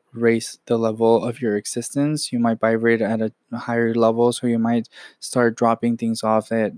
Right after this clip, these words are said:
no longer serve you, right? Like, "Oh, I already forgive that. I don't have to deal with that anymore. It's gone from my existence." And it really, and, you know, all of this is exactly what law of attraction,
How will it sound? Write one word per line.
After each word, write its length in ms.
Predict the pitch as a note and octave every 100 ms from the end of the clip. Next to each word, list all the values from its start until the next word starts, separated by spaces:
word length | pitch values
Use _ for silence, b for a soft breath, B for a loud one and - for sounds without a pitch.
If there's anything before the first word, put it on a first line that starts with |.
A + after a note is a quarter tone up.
| B2+
no 200 | A#2 A2+
longer 440 | A2+ A2+ A2 G#2+
serve 400 | G#2 - G#2 G2
you, 200 | G#2 G2+
right? 320 | G#2+ A#2 B2+ - B B A#2
Like, 160 | A2+
"Oh, 100 | B2+
I 140 | A#2+ A2+
already 260 | A2+ A#2
forgive 400 | A2+ A2+ - A2
that. 240 | A#2+ B2 B2
I 160 | G2+
don't 200 | A2+ A2+
have 180 | A2 A2+
to 120 | - G#2+
deal 140 | G#2+
with 120 | G#2+
that 140 | A2+ G#2+
anymore. 480 | G#2+ G#2 G2+ G2+ F2+
It's 200 | A2 -
gone 240 | A2 G#2+
from 140 | G#2 G#2+
my 120 | G2
existence." 720 | G2 - A#2 - A#2+ A#2+ - B B B B -
And 260 | C3+ B2+ A#2+
it 180 | C3 B2
really, 500 | A#2+ C3+ C#3+ D#3+ D#3
and, 320 | B2+ C3 A#2+ -
you 160 | C#3 C3
know, 180 | B2
all 180 | G2 B2
of 120 | C3+
this 240 | C3+ C#3 -
is 260 | G#2 A#2+
exactly 480 | C3 - B2 - A#2
what 320 | B2 A2+ -
law 220 | A#2+ A#2 A2
of 100 | G#2+
attraction, 600 | A2 G2+ - - F#2+